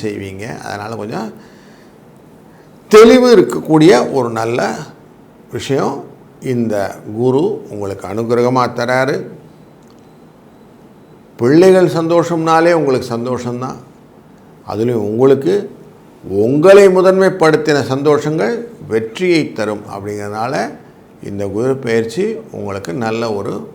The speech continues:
மாற்றத்தை தரப்போகிறது. அவசியம் குரு தட்சிணாமூர்த்தி தெய்வத்தை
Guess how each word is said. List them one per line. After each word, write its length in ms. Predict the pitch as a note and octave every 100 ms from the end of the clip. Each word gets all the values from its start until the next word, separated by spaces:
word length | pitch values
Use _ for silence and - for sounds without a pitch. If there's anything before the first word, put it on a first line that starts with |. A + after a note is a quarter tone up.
| -
மாற்றத்தை 640 | - A2 A2 G#2 G2 D2+ D#2
தரப்போகிறது. 920 | F#2 F2+ - F2+ F2 E2+ F#2+ D#3 A3 A4+ - - - - -
அவசியம் 880 | - G2+ A2 A2+ B2+ D3 G#3+ - - - - - _ - - A#2+
குரு 240 | C3 D3 C3
தட்சிணாமூர்த்தி 1120 | A#2+ C3+ - G3 G#3 G#3+ G#3 G3 F3+ F3+ D#3+
தெய்வத்தை 640 | C3 A#2+ A2 - - G2+